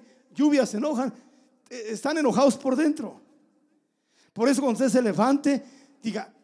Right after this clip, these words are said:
"Señor, gracias por este día que me has dado", porque el comienzo es su responsabilidad. Usted levántese comenzando cada día una buena relación con Dios, buscando al Señor. ¿Cuántos dicen amén?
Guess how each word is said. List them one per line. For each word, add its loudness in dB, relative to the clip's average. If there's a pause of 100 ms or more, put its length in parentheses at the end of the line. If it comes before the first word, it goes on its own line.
"Señor, 0
gracias 0
por -2
este 0
día -2
que -8
me -4
has -6
dado", -6 (280)
porque 0
el -2
comienzo 2 (160)
es 2
su -2
responsabilidad. -4 (1040)
Usted 2
levántese 2
comenzando 2
cada 6
día 6 (220)
una 2
buena 4
relación 0
con -2
Dios, 0 (180)
buscando 4
al 2
Señor. -2 (540)
¿Cuántos -2
dicen -4
amén? -8